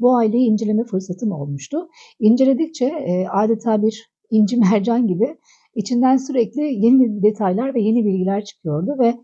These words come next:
e, sonrasında baktığımız zaman da Türkiye'nin özellikle sanat anlamında, e, Türkiye'nin gündemine oturmuş, e, pek çok isim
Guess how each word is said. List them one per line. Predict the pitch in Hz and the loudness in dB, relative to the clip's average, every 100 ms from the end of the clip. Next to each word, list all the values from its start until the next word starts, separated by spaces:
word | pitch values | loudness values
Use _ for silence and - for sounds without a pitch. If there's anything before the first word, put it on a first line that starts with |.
| _ _ _ | _ _ _
e, | 180 175 180 185 | -2 -2 -2 -4
sonrasında | 247 277 262 254 | -2 0 0 0
baktığımız | 214 214 - 233 262 | 0 0 -2 -2 -2
zaman | 311 247 190 | -2 -2 0
da | 202 | -2
Türkiye'nin | - 226 - 185 180 | -4 -8 -4 -2 0
özellikle | 190 214 208 220 | 0 0 0 -2
sanat | - 202 240 | -4 -4 -2
anlamında, | 180 160 151 165 214 277 330 _ _ 190 | -2 -2 -4 -4 -2 -4 -8 _ _ -4
e, | 185 185 185 _ _ | 0 -2 -2 _ _
Türkiye'nin | 233 - 208 269 | -8 -2 -2 0
gündemine | 226 220 226 226 | 2 2 0 -2
oturmuş, | 190 - 160 151 - _ | -6 -8 -10 -10 -16 _
e, | 196 170 | -10 -6
pek | - 262 | -4 -4
çok | 233 190 | -4 -8
isim | 196 349 | -8 -10